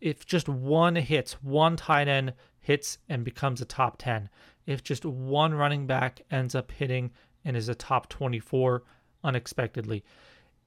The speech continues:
these are the players that are gonna help you get in the playoffs and have a chance at winning your league.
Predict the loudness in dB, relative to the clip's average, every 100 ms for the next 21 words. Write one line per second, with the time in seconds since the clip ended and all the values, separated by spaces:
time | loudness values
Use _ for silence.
0 | _ _ _ -6 0 4 4 4 2 -2
1 | -2 2 4 2 0 -2 -2 -2 -2 -2
2 | -4 -2 0 0 -4 -14 -6 -2 0 0
3 | 0 0 2 0 -4 0 2 4 2 -2
4 | -10 -8 0 0 0 -2 -4 -4 -6 -4
5 | -2 -2 -2 -2 2 0 -2